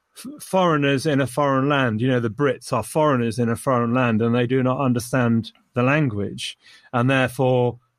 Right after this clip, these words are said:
local, you know, p-, people who've made their, uh, living there have to explain what's going on.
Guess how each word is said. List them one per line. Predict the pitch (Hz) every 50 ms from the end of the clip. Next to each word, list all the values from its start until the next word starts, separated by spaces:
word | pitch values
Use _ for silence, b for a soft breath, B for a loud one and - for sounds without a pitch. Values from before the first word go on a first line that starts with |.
| _ _ _ _ _ _ _ _ _ _ _ -
local, | 156 135 151 156 156 - - - -
you | 320 190 139
know, | 123 120 123 123
p-, | 123 - 165 135 143 147 - - 214 233 - -
people | 165 160 151 - 151
who've | 135 131 123
made | 135 143 135 113
their, | 120 127 123 120 123 123 117 - - - _ -
uh, | - 120 120 117 113 -
living | 165 190 226 226 220 180 135
there | 117 110 101 107 110 117 B B B B
have | 147 127 - -
to | - - 127 120
explain | 120 120 - - - - 202 220 208 151 113 107 104 101 104 123 135 - _ _ _ _ _ _ _ _ _ _ _ _ _ _ _ _ _ -
what's | 143 151 - -
going | - 131 127 151 202
on. | 214 143 104 92